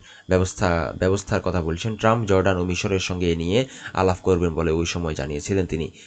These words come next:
এদিকে রোববার ওয়াশিংটন থেকে নিউ অরলিন্সে যাওয়ার পথে আমেরিকান প্রেসিডেন্টের নির্ধারিত বিমান এয়ারফোর্স ওয়ান, ওয়ানে সাংবাদিকদের সঙ্গে আলাপকালে ট্রাম্প গাজা নিয়ে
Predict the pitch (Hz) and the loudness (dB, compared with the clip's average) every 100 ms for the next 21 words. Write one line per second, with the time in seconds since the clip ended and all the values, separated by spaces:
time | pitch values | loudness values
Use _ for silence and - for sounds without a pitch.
0 | - 101 107 117 113 110 107 107 - 120 | -4 2 4 6 6 6 6 6 2 -2
1 | 107 107 110 98 92 101 120 117 - - | -2 -2 0 0 0 0 0 -2 -8 -4
2 | - 98 104 120 120 110 92 87 80 95 | 4 4 6 4 2 2 4 4 2 -2
3 | 123 98 90 87 82 90 87 85 82 85 | 0 0 0 -2 -2 -4 -2 -2 -2 -2
4 | 92 104 98 90 87 87 78 71 76 101 | 2 2 2 0 0 0 0 -2 -2 2
5 | 113 - - 87 95 90 80 - - - | 2 0 -6 -2 -2 -2 -8 -14 -20 -2
6 | 98 120 117 78 - - - 92 87 85 | 6 6 6 0 -8 -6 -2 0 0 0
7 | 82 80 - 82 76 78 78 95 107 110 | 0 -2 0 -2 -2 -4 -2 0 2 2
8 | 98 87 87 87 98 127 135 123 87 | 0 0 0 2 4 4 4 4 2